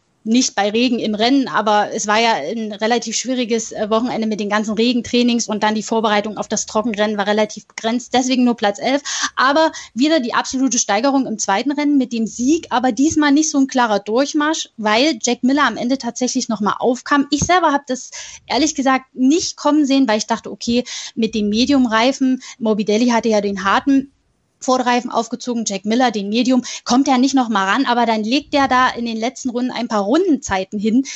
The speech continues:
äh, die ihn, glaub ich, selber <laughs> überrascht haben und kam da wirklich noch mal ran. Dann mit Beginn der letzten Runde auf der Zielgeraden mit der Ducati Power vorbei, in der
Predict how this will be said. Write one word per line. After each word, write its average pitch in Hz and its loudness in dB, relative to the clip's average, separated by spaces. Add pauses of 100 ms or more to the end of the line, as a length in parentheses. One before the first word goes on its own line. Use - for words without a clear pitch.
(220)
äh, 220 4
die 254 2
ihn, 330 4
glaub 277 4
ich, 285 2
selber 330 2
<laughs> - -10
überrascht 240 -2
haben 233 -2
und 240 -10
kam 302 -2
da 247 -2
wirklich 285 -4
noch 262 0
mal 214 0
ran. 220 0 (420)
Dann 262 4
mit 277 0
Beginn 254 0
der 285 4
letzten 240 -2
Runde 269 2
auf 226 -4
der 226 -4
Zielgeraden 269 2
mit 247 -2
der 240 0
Ducati 247 -2
Power 262 2
vorbei, 233 0
in 269 4
der 233 4